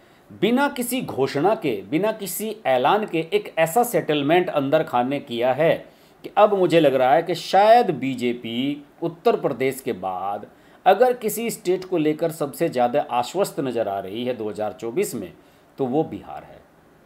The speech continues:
आप कहेंगे कि कैसे? मैं बताता हूँ कि बीजेपी ने यहाँ क्या इंतज़ाम किया है। देखिए, यहाँ पर शेड्यूल कास्ट वोट,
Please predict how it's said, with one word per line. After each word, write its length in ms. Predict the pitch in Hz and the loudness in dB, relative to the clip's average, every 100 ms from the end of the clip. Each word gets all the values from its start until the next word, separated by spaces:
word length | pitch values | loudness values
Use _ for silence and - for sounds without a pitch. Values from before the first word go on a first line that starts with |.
| _ _ _ _ | _ _ _ _
आप 180 | 87 104 | -16 -8
कहेंगे 260 | 127 123 135 | 0 0 2
कि 100 | 143 | -2
कैसे? 460 | 135 131 - 175 - _ _ _ _ _ - | -2 -2 0 -4 -6 _ _ _ _ _ 4
मैं 120 | 196 | 8
बताता 340 | 196 143 120 | 8 6 4
हूँ 200 | 139 175 | 4 4
कि 260 | 180 180 185 | 4 4 4
बीजेपी 680 | 147 110 147 165 208 202 185 | 0 -2 -2 2 2 2 2
ने 160 | 156 | 6
यहाँ 480 | 170 143 127 151 160 | 6 6 4 2 2
क्या 180 | - 135 | 6 6
इंतज़ाम 440 | 123 101 92 87 85 | 6 0 -8 -10 -10
किया 240 | - 73 | -16 -16
है। 140 | 78 - | -14 -8
देखिए, 240 | 214 254 | -6 -2
यहाँ 160 | 247 190 | 4 4
पर 580 | 190 214 214 214 208 - - _ _ _ _ _ _ - | 8 6 6 4 -2 -4 -20 _ _ _ _ _ _ -16
शेड्यूल 340 | - 131 180 | -6 4 4
कास्ट 400 | 208 180 185 - | 4 4 2 0
वोट, 360 | 151 139 175 180 | -6 -2 -2 -4